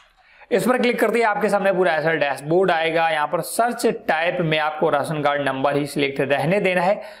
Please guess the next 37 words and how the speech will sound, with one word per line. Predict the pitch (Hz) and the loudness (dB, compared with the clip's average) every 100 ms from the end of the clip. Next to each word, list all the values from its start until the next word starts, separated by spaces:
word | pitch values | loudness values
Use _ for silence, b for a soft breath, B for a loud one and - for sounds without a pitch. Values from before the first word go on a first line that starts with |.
| B - | B -4
अब | 247 247 | 0 2
आपको | 233 - 214 | 0 0 0
यहाँ | 190 175 | 2 2
पर | 185 | 0
अपना | 185 180 | 0 -2
राशन | 143 170 - 226 | 0 0 0 -2
कार्ड | 175 160 160 | 0 2 0
नंबर | 151 143 160 190 233 | 0 0 2 2 2
डालना | 180 160 160 | 2 2 0
है, | 165 262 | 0 -2
जो | 151 147 | -2 0
भी | 143 | 2
राशन | 139 139 165 | 0 0 -2
कार्ड | 147 143 | -2 0
हुआ | 135 143 | 0 0
करता | 139 143 - 143 | 0 -2 -2 -2
था | 147 | -2
वो | 139 | -4
नंबर, | 139 143 156 190 190 B B - | -4 -2 0 0 0 B B -4
और | 175 | -2
इसके | 202 - 226 | 0 0 0
बाद | 165 156 156 | 2 0 0
ये | 156 | -2
कैप्चा | - - 165 160 - 202 | -2 -2 -2 -2 -2 0
ये | 170 143 | 0 0
दिख | 147 | 0
रहा | 160 | 2
है, | 190 | 0
जो | 202 | 0
इमेज | 170 170 156 - - | 0 0 0 -6 -6
अगर | 202 147 | -2 0
आपको | 147 - | 0 -2
सही | 151 156 147 | -4 -2 -2
नहीं | 151 185 | 0 0
दिख | 190 | 0
रही | 190 180 | 2 4
है | 180 190 | 2 0